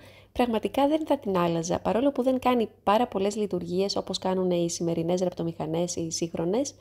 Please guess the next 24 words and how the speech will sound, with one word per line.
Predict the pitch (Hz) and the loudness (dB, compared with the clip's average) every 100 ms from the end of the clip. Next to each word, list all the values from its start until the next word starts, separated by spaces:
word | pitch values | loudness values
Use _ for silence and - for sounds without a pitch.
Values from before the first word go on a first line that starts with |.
| - - - - | -20 -20 -20 -8
Αυτή | - - 320 | -4 -2 2
τη | - | 2
ραπτομηχανή | 254 208 196 196 214 285 | 2 -2 -2 0 0 0
δεν | 269 254 | 0 0
θα | 214 | 0
την | 185 202 | 0 2
άλλαζα | 233 226 214 | 0 0 -2
με | 202 | -2
τίποτα. | 190 165 165 | -4 -4 -4
Α, | - - - | -4 -4 -4
είναι | 214 233 | -2 0
ποδοκίνητη, | 208 180 170 - 175 175 170 247 349 - - - - | 2 2 0 -2 0 0 -2 -2 -2 -8 -20 -14 0
ε, | 190 190 | 2 4
ο | 185 | 2
θόρυβός | - 254 254 220 240 247 | 2 2 2 2 -2 -2
της | 202 196 - | -6 -6 -6
με | 196 208 202 - _ | -2 0 -2 -6 _
ξετρελαίνει, | - 214 190 185 175 170 165 180 220 | -6 -2 0 2 2 2 2 0 0
ο | 208 196 | 0 0
ήχος | 208 185 | 0 -4
της | 185 185 | -6 -6
αυτός | 175 - 180 180 - _ - - - | -6 -2 0 0 -6 _ -20 -12 -2
είναι | 185 196 185 - | 0 0 -2 -4
απίστευτος | - 175 190 185 - 170 214 294 | -6 -2 0 -2 -2 -4 -2 -2